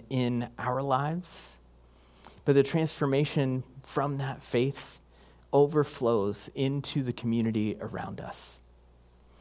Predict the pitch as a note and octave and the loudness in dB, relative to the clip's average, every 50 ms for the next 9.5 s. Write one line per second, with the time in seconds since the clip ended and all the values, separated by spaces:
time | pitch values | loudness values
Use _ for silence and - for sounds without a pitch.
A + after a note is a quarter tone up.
0 | - - - - - - - - B2 A#2+ A#2+ B2 B2 - - A2+ C3 C3+ C3 B2 | -20 -20 -20 -20 -20 -12 -2 0 2 4 4 2 2 0 -2 0 0 0 2 4
1 | A#2+ A#2+ A2+ A2+ A2+ A#2 A2 - - - B2 - - - B2 A#2 A#2 - - - | 6 6 6 6 2 0 -2 -4 -2 -2 -2 -2 0 -2 0 0 0 -2 -6 -6
2 | - B2+ A#2+ A#2+ A#2+ A#2+ A#2+ A#2+ B2 A#2+ - - - - - - - - - - | -2 0 2 2 2 2 0 -2 -4 -6 -8 -12 -14 -16 -20 -20 -20 -20 -8 -6
3 | C3+ A#2 A#2 B2 B2+ C#3 E3 F3 F#3 F3+ - - - - - - - - - - | -4 -2 -2 -2 0 0 0 0 -2 -4 -8 -16 -20 -20 -20 -20 -20 -20 -20 -20
4 | - - - - _ - - _ _ - - - - - - B2+ C3 C3+ B2 - | -20 -20 -20 -20 _ -20 -20 _ _ -20 -20 -18 -14 -8 -4 -2 0 0 0 2
5 | C#3+ B2 - - B2+ A#2+ A#2+ B2 A#2+ A2+ A#2 A#2 A#2 A2 A2 - - - - - | 2 0 2 2 2 2 4 4 4 2 4 2 2 0 -2 -6 -16 -20 -20 -20
6 | - - - - A2+ G#2+ A2 A2 A2 A2 A2 - - - - - - - - - | -20 -10 -6 -4 -2 -2 -2 -2 -4 -6 -8 -10 -10 -12 -14 -14 -14 -16 -18 -20
7 | - _ - - _ - - - - - - - - - - - - - - - | -20 _ -20 -20 _ -20 -20 -20 -20 -20 -20 -20 -20 -20 -20 -20 -20 -20 -20 -20
8 | - - - - - - B2+ B2+ - D#3+ D3 C#3+ C#3+ C#3 C3 C3+ B2+ C3 C#3 C#3 | -20 -20 -20 -20 -8 -6 -4 0 2 4 6 6 6 6 6 6 8 8 8 8
9 | C3+ - - - - C3 B2+ B2+ B2 - | 4 0 -4 0 0 2 2 2 0 -2